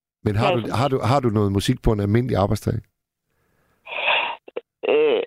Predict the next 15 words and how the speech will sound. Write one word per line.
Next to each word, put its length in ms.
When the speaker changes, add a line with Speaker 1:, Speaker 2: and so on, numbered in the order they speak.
Speaker 2:
altså, 360
det 140
kommer 220
an 200
på, 260
hvad, 220
hvad, 100
altså 180
sådan 180
i 60
overført 560
betydning 420
måske. 540
Øh, 300
ja, 140